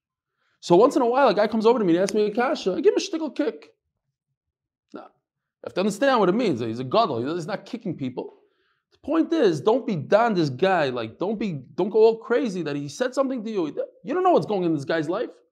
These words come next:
You don't know what machli is. You don't know this. He's not, he's not having a good day. You have to, you have to be down like Havschus. You should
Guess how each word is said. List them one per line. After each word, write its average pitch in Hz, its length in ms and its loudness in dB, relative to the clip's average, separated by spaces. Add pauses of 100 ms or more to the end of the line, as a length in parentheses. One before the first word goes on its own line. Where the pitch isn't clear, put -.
(680)
You 196 80 -4
don't 311 80 2
know 262 160 6
what 160 40 0
machli 240 600 -2
is. 185 180 -10
You 165 100 -2
don't 285 120 4
know 240 140 2
this. - 400 -8 (600)
He's 175 220 -10
not, 269 240 -2 (100)
he's 226 160 -6
not 277 120 0
having 285 220 0
a 269 40 -2
good 302 180 -4
day. 277 320 4 (460)
You - 60 -6
have 226 100 -2
to, 269 160 -4
you 220 80 -2
have 254 120 4
to 254 40 -8
be 269 80 0
down 277 200 4
like 247 80 -2
Havschus. 240 500 -2
You 170 40 -12
should 170 220 -12